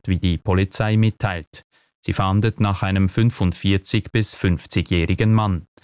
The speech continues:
Zum möglichen Motiv des Täters machte die niederländische Polizei keine Angaben. Sechs weitere europäische Länder versuchen mittels einer künstlichen Firma, die U-S-Sanktionen gegen Iran zu umgehen.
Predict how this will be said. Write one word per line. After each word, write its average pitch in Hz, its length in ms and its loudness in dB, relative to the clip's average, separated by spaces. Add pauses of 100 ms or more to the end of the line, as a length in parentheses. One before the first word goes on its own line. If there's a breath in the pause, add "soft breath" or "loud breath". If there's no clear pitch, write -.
(380 loud breath)
Zum 85 200 0
möglichen 92 460 2
Motiv 110 420 0
des 120 220 0
Täters 131 460 0
machte 113 360 0
die 101 200 2
niederländische 95 720 2
Polizei 113 640 0 (100)
keine 104 440 0
Angaben. 87 680 -2 (1700 soft breath)
Sechs 123 300 0
weitere 107 500 0
europäische 104 680 2
Länder 110 360 2
versuchen 120 560 0
mittels 104 460 0
einer 87 240 -2
künstlichen 95 600 0
Firma, 110 420 2
die 117 240 0
U-S-Sanktionen 101 1200 0
gegen 90 340 0
Iran 104 500 0
zu - 220 -4
umgehen. 90 580 0